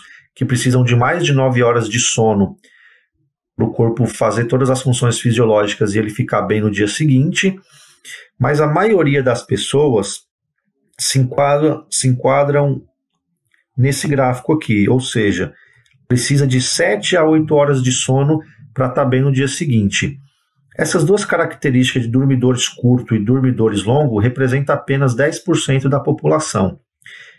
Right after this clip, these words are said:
E ainda temos os indivíduos que são matutinos e os indivíduos que são vespertino, ou seja, indivíduos que mesmo não tendo nenhuma doença de sono,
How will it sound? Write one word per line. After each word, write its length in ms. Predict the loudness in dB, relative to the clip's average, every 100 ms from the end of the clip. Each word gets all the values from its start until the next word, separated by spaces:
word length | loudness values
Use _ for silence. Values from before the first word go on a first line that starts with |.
| _
E 140 | -2 0
ainda 340 | 2 0 0
temos 560 | 0 -2 0 0 -2 -6 _ _ _ _
os 140 | 0 2
indivíduos 480 | 2 2 0 0
que 120 | -4 -4
são 260 | -2 0
matutinos 880 | 2 0 -2 -4 -2 2 2 0 -4 -12 _ _ _
e 80 | -2
os 180 | 0 2
indivíduos 500 | 0 2 0 -2 -4
que 120 | -6
são 320 | -4 -2 0
vespertino, 1000 | 2 2 0 0 -2 0 0 2 2 0 -6 _ _
ou 120 | -4 -2
seja, 480 | 0 0 0 0
indivíduos 680 | 0 2 0 0 0 0 -2
que 100 | 0
mesmo 320 | 2 2 2
não 180 | 0 0
tendo 300 | 0 0 2
nenhuma 480 | 2 2 2 0 0
doença 400 | 0 2 0 -2
de 100 | -4
sono, 560 | -4 -2 0 2 0